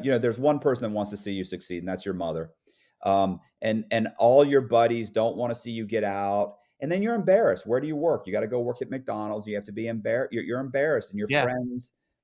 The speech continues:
Speaker 1: you know, they mock you instead of saying, "Hey, you're doing the right thing," and helping you. And, you know, I,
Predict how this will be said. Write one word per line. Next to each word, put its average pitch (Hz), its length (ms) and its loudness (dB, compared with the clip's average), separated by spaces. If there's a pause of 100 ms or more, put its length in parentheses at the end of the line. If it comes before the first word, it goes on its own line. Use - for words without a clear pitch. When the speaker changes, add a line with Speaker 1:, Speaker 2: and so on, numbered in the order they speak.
Speaker 1:
you 127 120 -2
know, 113 100 2
they 117 140 4
mock 120 420 -2
you 104 80 -4
instead 98 200 -2
of 110 80 -4
saying, 113 220 -2
"Hey, 120 180 -2
you're 98 180 -4
doing 107 220 -4
the 110 60 -6
right 117 220 -2
thing," 123 320 -6
and 85 80 -10
helping 110 520 -2
you. 82 300 -8
And, 76 200 -16 (1040)
you 98 120 -2
know, 92 260 2
I, 82 260 -2